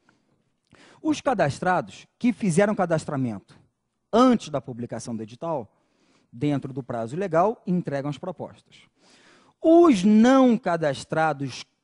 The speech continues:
quando da publicação do edital, poderão participar desde que se cadastrem, desde que façam cadastramento até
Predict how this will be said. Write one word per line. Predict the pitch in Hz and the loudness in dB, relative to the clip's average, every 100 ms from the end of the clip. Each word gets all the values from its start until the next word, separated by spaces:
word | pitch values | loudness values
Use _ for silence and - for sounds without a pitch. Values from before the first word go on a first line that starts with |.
| _ | _
quando | 262 311 330 302 190 196 | -2 2 4 2 0 -4
da | 156 165 190 | -4 -2 -2
publicação | 180 139 147 165 165 151 139 127 | -6 -8 -8 -6 -8 -8 -6 -6
do | 143 | -6
edital, | 185 185 151 160 160 _ _ _ _ _ _ _ _ | -8 -4 -2 -4 -8 _ _ _ _ _ _ _ _
poderão | 226 226 196 196 254 302 | 4 4 4 2 4 2
participar | 285 196 147 - - - 190 226 165 - - _ _ _ _ _ _ _ _ _ | 2 -2 -4 -8 -14 -2 0 0 -4 -12 -20 _ _ _ _ _ _ _ _ _
desde | 139 151 247 277 285 277 233 190 247 240 _ | -6 0 0 -2 -6 -6 -6 -4 -2 -2 _
que | - 180 175 | -6 -4 -4
se | - - | -6 -10
cadastrem, | - - 196 139 127 131 131 - 170 196 202 _ _ _ _ - _ | -10 -6 -6 -2 -2 -2 -6 -10 -8 -8 -10 _ _ _ _ -20 _
desde | 151 247 320 320 233 247 | -6 -4 -2 -2 -2 -2
que | 226 196 165 | -2 -2 -2
façam | - 208 220 - 185 | 0 0 0 -2 -2
cadastramento | 170 160 147 143 151 226 247 240 | -2 -2 -2 -4 -2 -2 0 0
até | 180 - - 233 277 | 0 0 2 4 4